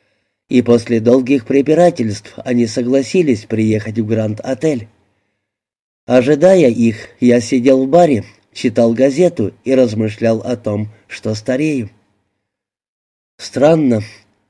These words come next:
но вырванная из своей домашней обстановки,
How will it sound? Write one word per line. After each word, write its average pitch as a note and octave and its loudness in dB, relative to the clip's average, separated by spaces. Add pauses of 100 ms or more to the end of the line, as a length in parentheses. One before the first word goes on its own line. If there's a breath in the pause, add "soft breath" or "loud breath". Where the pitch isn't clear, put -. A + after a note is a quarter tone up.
но A#2+ 2
вырванная B2+ 2
из B2 -6
своей B2 2
домашней B2+ 0
обстановки, C3 -2